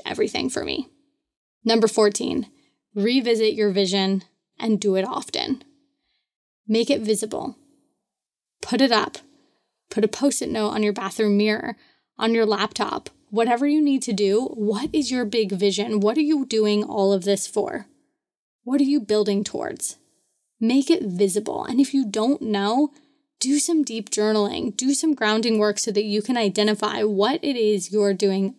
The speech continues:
all of this for in the first place, because your big vision will be your motivator. Then reassess and always come back to that core why, because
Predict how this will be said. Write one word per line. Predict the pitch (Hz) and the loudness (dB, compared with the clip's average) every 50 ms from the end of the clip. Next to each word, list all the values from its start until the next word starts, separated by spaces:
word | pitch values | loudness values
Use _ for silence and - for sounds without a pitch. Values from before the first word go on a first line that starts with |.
| _ - | _ -6
all | - 226 233 262 269 | -2 0 2 2 2
of | 214 | 0
this | 247 220 - | -2 -4 -4
for | - 214 202 190 | -2 0 0 2
in | 190 | 2
the | 190 185 | 0 -2
first | - - 196 190 - - | 0 -2 -2 -2 -2 -6
place, | - - - 196 - - - - _ _ _ | -6 -6 -6 -8 -10 -14 -20 -20 _ _ _
because | - 233 202 254 226 196 - - _ _ _ - | -10 -4 -2 -2 -2 -2 -4 -10 _ _ _ -4
your | 220 196 233 233 233 | -2 0 2 2 2
big | 202 254 233 185 | 2 0 0 0
vision | 208 196 202 190 220 240 254 220 | 2 0 0 0 2 0 2 2
will | 220 220 208 | 2 2 0
be | - - 214 | 0 0 0
your | 202 190 190 202 196 | 2 2 2 2 2
motivator. | 190 190 190 190 185 196 180 - - - - - - - _ _ _ _ _ _ _ _ _ _ _ _ _ _ _ _ _ _ _ _ _ _ _ _ - | 2 2 2 0 0 -2 -2 -4 -6 -6 -8 -8 -10 -12 _ _ _ _ _ _ _ _ _ _ _ _ _ _ _ _ _ _ _ _ _ _ _ _ -8
Then | 208 190 226 247 254 277 294 311 285 | -4 -2 0 2 2 4 4 2 2
reassess | 208 208 233 254 285 294 277 - - 185 208 247 277 - - | 0 0 0 2 2 2 0 0 -2 -2 0 0 0 0 0
and | 226 - | 0 0
always | - 226 233 269 302 277 - | 2 0 2 2 2 0 0
come | - - 247 220 214 | -4 -2 0 0 2
back | 196 196 190 214 208 - | 2 2 2 0 -2 -2
to | - 247 214 | -4 -2 2
that | 202 196 202 - - | 2 2 2 0 -4
core | - - - 202 202 202 196 202 208 | -10 -6 0 2 2 4 4 4 2
why, | 185 190 208 - - - - 254 226 - _ _ _ _ _ _ - | 2 0 -2 -4 -4 -6 -6 -6 -8 -10 _ _ _ _ _ _ -4
because | - 226 208 233 214 208 202 190 175 - | -4 -2 0 2 2 2 2 2 -2 -6